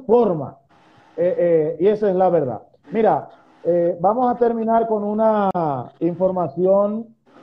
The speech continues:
sumamente importante. Y es que nosotros estuvimos hablando por el grupo de que las finales de mil novecientos noventa y ocho,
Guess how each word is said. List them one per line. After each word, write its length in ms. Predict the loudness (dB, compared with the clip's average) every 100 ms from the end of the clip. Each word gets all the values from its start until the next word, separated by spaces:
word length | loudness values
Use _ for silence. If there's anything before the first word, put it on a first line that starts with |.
| -20 -20 -20 -20 -20 -20 -6
sumamente 680 | -4 -2 -2 -2 -4 -2
importante. 760 | -4 -2 -2 0 0 -2 -6 -10 -14 _ -20 -12 -2
Y 80 |
es 100 | -2
que 160 | 0 0
nosotros 340 | 0 -2 -2
estuvimos 380 | -2 -2 -2 -2
hablando 360 | -2 0 0 0
por 140 | 2
el 140 | 0 2
grupo 540 | 2 2 0 -2 -4 -8 _ _ -20 -20 -20 -20 -20 -20 -20 -20 -20 -12 0
de 200 | 0 2
que 540 | 2 4 2 0 -6 -20 _ -20 -4
las 220 | -2 0
finales 560 | -2 -2 0 0 -2 -2
de 260 | 0 2 0
mil 200 | 0 0
novecientos 480 | -2 -2 -4 -4
noventa 360 | -4 -4 -2 0
y 60 | 2
ocho, 420 | 2 2 -4